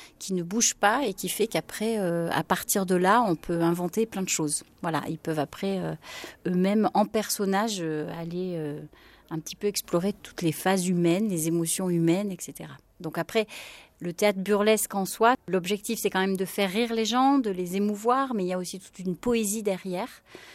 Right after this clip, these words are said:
Euh, voilà, après je, je l'appelle théâtre burlesque parce qu'on essaye de trouver effectivement tout ce qui est, euh, décalage,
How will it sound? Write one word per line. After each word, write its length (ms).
Euh, 140
voilà, 300
après 280
je, 160
je 260
l'appelle 400
théâtre 260
burlesque 400
parce 120
qu'on 180
essaye 280
de 100
trouver 320
effectivement 500
tout 140
ce 100
qui 220
est, 60
euh, 200
décalage, 720